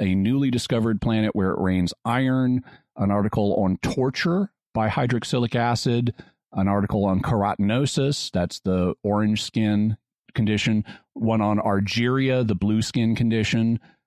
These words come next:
Uh, we'll have the World Health Organization's model list of essential medicines, so you can see where hydroxylic acid fits in that. We'll have an article on Paracelsus,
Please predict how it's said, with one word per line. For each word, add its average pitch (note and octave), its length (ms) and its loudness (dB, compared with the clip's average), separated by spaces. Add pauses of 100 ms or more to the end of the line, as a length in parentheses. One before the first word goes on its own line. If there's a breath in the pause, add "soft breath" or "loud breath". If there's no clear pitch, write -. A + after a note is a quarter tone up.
(160)
Uh, F#2 160 0
we'll F#2+ 180 0
have G#2+ 340 0 (100)
the G#2 480 0
World A#2+ 240 0
Health B2 240 0
Organization's A2+ 720 0
model A2 420 2
list A2+ 240 0
of A2 80 2
essential G#2+ 440 0
medicines, C3+ 680 0
so - 80 -2
you F2+ 140 2
can F#2+ 120 0
see G2+ 180 0
where F#2+ 200 2
hydroxylic G2 580 0
acid F#2+ 360 -2
fits - 220 -4
in F2+ 140 0
that. B2+ 340 0 (520 loud breath)
We'll F#2+ 140 0
have G2+ 160 2
an G2+ 80 2
article G#2 680 0
on F2+ 260 0
Paracelsus, C3 1000 0